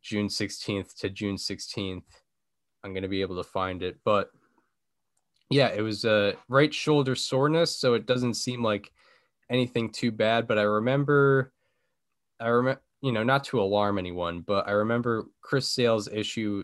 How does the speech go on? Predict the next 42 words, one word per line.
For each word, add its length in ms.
that 140
started 460
in 100
twenty 380
eighteen. 680
He 120
went 160
on 100
the 120
I 220
L 200
with 120
shoulder 380
fatigue. 600
And 200
then, 380
you 120
know, 320
about 440
a 80
year 240
and 100
a 60
half 240
later, 300
he 120
got 220
Tommy 320
John, 380
but 240
that's 200
kind 160
of 120
the 100
alarmist 500
point 220
of 100
view. 380
Uh, 400
but 120
yeah, 260
it's, 420